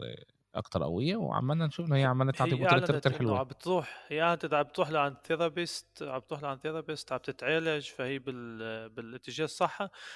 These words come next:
Speaker 2: وطبعًا ال-، جولة التنس مع أوساكا بتكون غير، لأنه عن جد ألعابها وأدائها لما تكون بالمستوى تبعها بيومها، آه،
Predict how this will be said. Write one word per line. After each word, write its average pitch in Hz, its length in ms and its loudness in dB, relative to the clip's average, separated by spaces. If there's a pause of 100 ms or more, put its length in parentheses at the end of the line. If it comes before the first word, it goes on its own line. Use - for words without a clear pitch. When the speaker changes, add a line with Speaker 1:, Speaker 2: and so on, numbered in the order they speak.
(140)
Speaker 2:
وطبعًا 143 460 4
ال-، 120 440 -10
جولة 135 300 0
التنس - 520 -10
مع 123 180 -4
أوساكا 135 380 -2
بتكون 135 220 -8
غير، 123 240 -2
لأنه 113 720 -10
عن 113 120 -6
جد 135 240 -4 (160)
ألعابها 120 560 0
وأدائها 117 720 -4
لما 117 220 -10
تكون 135 220 -6
بالمستوى 117 1160 -6
تبعها 147 460 0
بيومها، 156 640 -2 (560)
آه، 120 580 -4